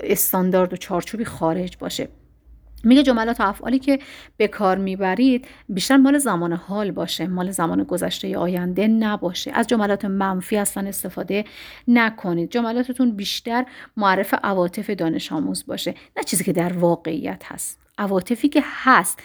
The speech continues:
نه اون چیزی که در واقعیت درست هستش. هر سوالتون میگه حاوی یک اندیشه باشه، تفکرات و موضوعات متعدد و مکرر و پراکنده داخلش نباشه.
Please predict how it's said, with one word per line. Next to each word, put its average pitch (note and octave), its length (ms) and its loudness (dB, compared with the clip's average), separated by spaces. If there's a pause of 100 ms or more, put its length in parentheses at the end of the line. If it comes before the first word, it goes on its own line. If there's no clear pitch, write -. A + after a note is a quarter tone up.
(160)
نه C4+ 80 6
اون D#4 100 6
چیزی G3+ 180 -2
که G#3+ 60 -6
در F3+ 180 -2
واقعیت F3+ 580 -4
درست E3 360 -6
هستش. - 440 -12 (760)
هر F#4 140 4
سوالتون D#4+ 420 4
میگه C#4+ 160 6
حاوی C#4 220 2
یک D4 360 4
اندیشه F3+ 420 -4
باشه، - 260 -10
تفکرات G#3 580 -4
و G#3 40 -2
موضوعات G3 520 -2
متعدد G3 580 -8
و G#3 40 -4
مکرر G3+ 640 -4
و - 20 2
پراکنده G#3+ 800 2
داخلش C#4 420 2
نباشه. A3 360 0